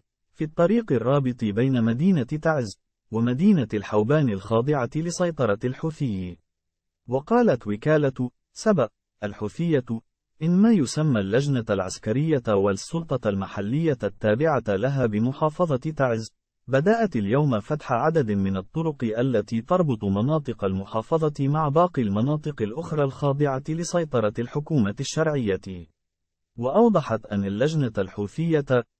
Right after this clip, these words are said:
فتحت طريق الخمسين، الستين، وكذا طريق حيفان، طور الباحة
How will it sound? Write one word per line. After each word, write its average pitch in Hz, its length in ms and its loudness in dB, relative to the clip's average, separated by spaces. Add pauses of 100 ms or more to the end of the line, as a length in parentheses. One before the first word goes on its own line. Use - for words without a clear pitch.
(120)
فتحت 214 540 -4
طريق 135 380 0
الخمسين، 120 720 0 (240)
الستين، 147 640 -2 (280)
وكذا 160 500 4
طريق 143 420 0
حيفان، 131 640 0 (280)
طور 214 240 6
الباحة 113 480 0